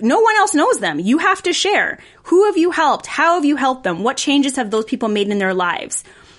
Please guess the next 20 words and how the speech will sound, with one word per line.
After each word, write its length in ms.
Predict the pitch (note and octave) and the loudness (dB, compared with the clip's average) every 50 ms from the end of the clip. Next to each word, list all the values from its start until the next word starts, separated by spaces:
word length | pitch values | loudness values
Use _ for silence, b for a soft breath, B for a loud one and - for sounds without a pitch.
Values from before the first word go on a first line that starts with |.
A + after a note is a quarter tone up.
| B B | B B
What 360 | B G3+ G#3+ C4+ D4+ D#4+ - - _ - | B 0 2 2 2 0 -2 -8 _ -8
credentials 640 | - C4+ B3 A3+ A#3 A#3+ B3 - C4 A#3 A#3 A#3 A#3 | -4 -2 0 0 0 0 0 0 0 0 0 0 -2
do 100 | - G#3+ | -4 -4
you 100 | G#3 G3+ | -4 -2
have? 560 | G#3+ - B3 A#3 G#3+ F#3+ F3 F3 E3 E3 F3 - | -2 0 0 2 2 2 2 0 -2 -4 -8 -8
What 520 | - F#3+ F#3+ A3 A3+ A#3 A#3 A3+ - - - - _ - | -6 -2 0 2 2 2 0 0 -2 -6 -10 -10 _ -10
experience 440 | A#3 - - - C4+ C4 B3 A#3 - | -8 -6 -4 -2 0 0 0 -2 -2
do 80 | G#3 | -4
you 40 | F#3 | -4
have? 220 | F#3+ E3+ D#3+ E3 D#3+ | -4 -4 -4 -4 -4
What 140 | G#3+ A#3 A3+ | -4 -4 -4
training 380 | - - E4 D4+ C#4+ C4 A#3 | -2 0 0 2 2 0 0
has 320 | A#3 A3 G3 G3 F#3+ F#3 - - - | 0 0 0 -2 -2 -4 -8 -10 -10
brought 420 | F3+ E3 D#3+ - A#3 A#3+ A3+ - | -10 -8 -4 -2 -2 -2 0 -2
you 80 | A#3 A3 | -4 -6
to 160 | A3 - G#3+ | -6 -4 -4
this 180 | F#3 F#3+ F#3+ - | -2 -2 -2 -2
moment 280 | G3+ F3 E3+ F3 F3+ | -2 -2 -2 -2 -2
in 120 | F#3 F#3 F#3+ | -2 -4 -2
time? 460 | - D4 D4 C4+ G#3 - - - - | 0 0 2 2 0 -2 -6 -10 -16